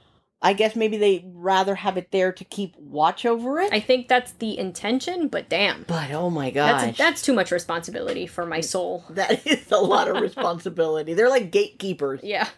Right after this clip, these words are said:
Speaker 1: Think about it that
Speaker 2: Yeah,
Speaker 1: way. They're
Speaker 2: they
Speaker 1: like
Speaker 2: are.
Speaker 1: gatekeepers.
Speaker 2: And I liked that something didn't show up in the mirror.
Speaker 1: Mm-hmm.
Speaker 2: I think it's better that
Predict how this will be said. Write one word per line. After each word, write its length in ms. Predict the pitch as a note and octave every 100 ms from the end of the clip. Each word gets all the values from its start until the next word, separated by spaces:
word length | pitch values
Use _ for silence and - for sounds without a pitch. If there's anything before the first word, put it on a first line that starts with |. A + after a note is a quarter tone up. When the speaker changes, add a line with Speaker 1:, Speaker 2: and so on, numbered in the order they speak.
| _ _
Speaker 1:
Think 220 | D4+ F#4+
about 300 | D#4+ G3 F#3+
it 100 | E3+
that 160 | D#3 E3
Speaker 2:
Yeah, 40 |
Speaker 1:
way. 120 | G3
They're 100 | F#3 G#3
Speaker 2:
they 60 |
Speaker 1:
like 100 | G3+
Speaker 2:
are. 80 | G3
Speaker 1:
gatekeepers. 720 | G#3 A#3 - E3+ C#3 C3 - _ _ _ _ _ -
Speaker 2:
And 120 | B3+
I 140 | C4 C4
liked 560 | C4 C4 D#4+ - -
that 400 | C4+ B3 A3 - - _ _ _ - _ _ _ _
something 480 | - C4+ B3+ C4+ G#3
didn't 340 | A3 A3 G#3
show 280 | - G#3+ G3
up 160 | F#3+ G3
in 100 | F#3
the 80 |
mirror. 420 | F3+ D#3+ C3+ D#3+ - _
Speaker 1:
Mm-hmm. 300 | F#3+ G3 G3+
Speaker 2:
I 40 | G#3+
think 180 | B3+ B3
it's 140 | B3
better 560 | - - G#3+ G3+ F#3 F3+
that 380 | E3+ D#3 C#3+